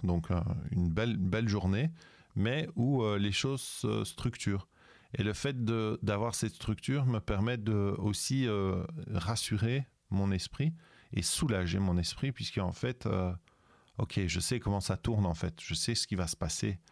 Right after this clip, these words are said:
Et c'est pas chiant en fait, c'est pas du tout ça, c'est tout le contraire, c'est que justement,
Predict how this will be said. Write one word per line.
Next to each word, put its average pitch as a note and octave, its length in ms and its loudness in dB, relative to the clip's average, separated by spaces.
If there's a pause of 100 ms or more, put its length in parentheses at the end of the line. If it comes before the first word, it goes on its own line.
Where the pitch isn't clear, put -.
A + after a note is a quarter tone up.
(240)
Et G#2 80 0
c'est A2+ 180 0
pas D3+ 140 -2
chiant A2 420 0
en G2 100 0
fait, E2+ 260 -2
c'est - 120 -4
pas A2 160 -2
du G2+ 160 -2
tout E3 160 0
ça, A#2+ 360 0
c'est - 200 -10
tout C#3+ 80 0
le B2 80 -2
contraire, A2+ 520 -2
c'est - 160 -4
que F#2+ 80 -6
justement, A2+ 640 0